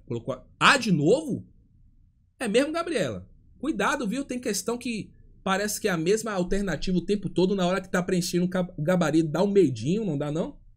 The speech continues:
Quando você pega um bocado de questão, que quando você vê a sequência, aí tá A, A, A, A, A, dá um medinho.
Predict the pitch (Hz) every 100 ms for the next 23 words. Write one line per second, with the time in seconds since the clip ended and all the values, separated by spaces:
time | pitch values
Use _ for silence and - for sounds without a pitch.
0 | - - 165 180 170 170 175 160 - 202
1 | 233 - 175 - 165 175 175 170 165 170
2 | 170 170 139 165 180 180 196 151 - 202
3 | 208 185 180 170 160 - 147 117 139 190
4 | - - - - - - 113 170 311 311
5 | 143 143 202 -